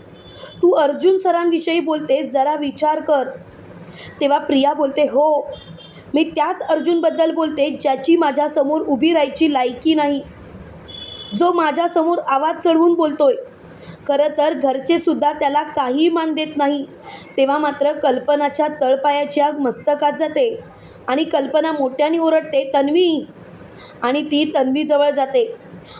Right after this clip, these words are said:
आणि तन्वीच्या सणसणीत थोबाडीत मारते आणि तन्वीला बोलते, "तुझी हिम्मत कशी झाली, हिम्मत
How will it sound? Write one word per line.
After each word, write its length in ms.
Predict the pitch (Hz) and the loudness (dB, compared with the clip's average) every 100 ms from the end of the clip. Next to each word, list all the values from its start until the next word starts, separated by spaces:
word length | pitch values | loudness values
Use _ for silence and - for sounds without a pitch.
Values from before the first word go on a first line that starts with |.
| - | -4
आणि 180 | 277 359 | -2 0
तन्वीच्या 600 | - 294 302 349 339 339 | 0 -2 2 0 2 -2
सणसणीत 580 | - 302 311 302 359 381 302 | 0 -2 -2 0 0 2 2
थोबाडीत 360 | 269 302 339 330 | 2 2 0 0
मारते 420 | 302 277 254 - - - - - - - - - - | -2 2 0 -2 -10 -18 -20 -20 -20 -20 -20 -18 -8
आणि 140 | 247 277 311 | -4 -2 0
तन्वीला 400 | 277 277 320 320 | 0 2 0 0
बोलते, 360 | 320 302 277 | -2 0 -2
"तुझी 300 | 277 302 320 | 0 2 4
हिम्मत 300 | 302 285 320 359 381 | 4 2 0 0 0
कशी 220 | - 381 | 2 2
झाली, 320 | 330 262 302 - - - - - - - - | 2 -2 -4 -10 -20 -20 -20 -20 -20 -16 0
हिम्मत 280 | 330 330 381 | 2 4 2